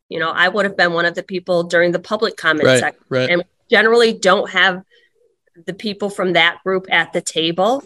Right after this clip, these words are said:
Speaker 1: So all of these things, you know, I,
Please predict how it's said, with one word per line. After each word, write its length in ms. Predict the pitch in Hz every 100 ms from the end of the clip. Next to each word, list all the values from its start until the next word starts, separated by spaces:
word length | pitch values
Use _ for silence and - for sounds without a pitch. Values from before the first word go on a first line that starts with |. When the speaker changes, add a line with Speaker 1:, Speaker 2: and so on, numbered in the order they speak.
| - - - _
Speaker 1:
So 360 | - 226 202 -
all 300 | 220 240 277
of 120 | 254
these 260 | 190 170 -
things, 420 | 156 151 - -
you 100 | 180
know, 460 | 156 156 156 - -
I, 600 | 180 185 196 202 196 202